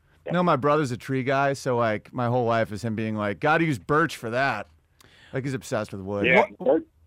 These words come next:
Speaker 3: what other stuff
Speaker 1: birch
Speaker 3: do
Speaker 1: is
Speaker 3: you
Speaker 1: awesome.
Speaker 3: What other
Speaker 1: It's a
Speaker 3: stuff?
Speaker 1: multi-tool of the forest.
Speaker 3: What o-, what other, why? What's the, why, what's the thing with birch?
Speaker 1: Well, you can, uh, you can put it in a, in a metal,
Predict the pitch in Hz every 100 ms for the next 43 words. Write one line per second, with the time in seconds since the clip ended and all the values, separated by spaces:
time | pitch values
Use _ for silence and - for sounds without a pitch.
0 | - 165 202 247 254 - - 208 135 110
1 | 294 - - 110 - _ _ - 165 208
2 | 233 139 123 143 156 - 156 156 147 131
3 | 165 165 104 - - _ _ _ - 147
4 | 214 240 247 156 165 233 233 185 156 180
5 | 202 135 123 151 - 165 143 156 156 160
6 | - 160 170 156 127 151 110 - - _
7 | _ _ _ _ _ _ _ _ _ _
8 | _ _ _ - 131 156 156 147 127 117
9 | 113 104 98 101 - _ 123 - 107 -
10 | 147 139 135 110 104 - 120 107 98 -
11 | _ 123 123 131 113